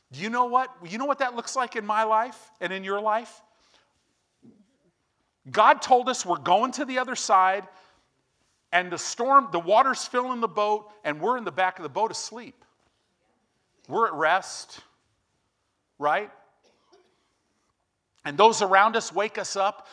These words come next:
and they get all freaked out, and we're like, you go over to the storm, and you're like, "Shh."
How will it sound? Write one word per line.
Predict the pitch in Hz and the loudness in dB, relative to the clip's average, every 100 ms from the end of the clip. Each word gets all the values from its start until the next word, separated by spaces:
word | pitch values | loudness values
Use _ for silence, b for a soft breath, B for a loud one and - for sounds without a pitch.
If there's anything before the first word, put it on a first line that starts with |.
| B B | B B
and | 165 | -4
they | 190 | -2
get | 202 208 | -2 2
all | 214 | 2
freaked | 208 - 226 226 - | 2 -4 -4 -2 4
out, | 175 240 - B B | 6 6 2 B B
and | 185 190 | -6 -2
we're | 208 | 2
like, | 208 196 - - - - _ b b b b b b | 2 2 -2 -16 -20 -20 _ b b b b b b
you | 160 | -6
go | 175 208 | 0 2
over | 196 | 0
to | - 185 | -8 -6
the | |
storm, | 170 - 196 196 | -6 -4 -4 -4
and | |
you're | 185 | -2
like, | 160 151 - _ _ _ _ | 0 0 -4 _ _ _ _
"Shh." | - - - - - - - - | -10 -6 -2 -2 0 0 0 -2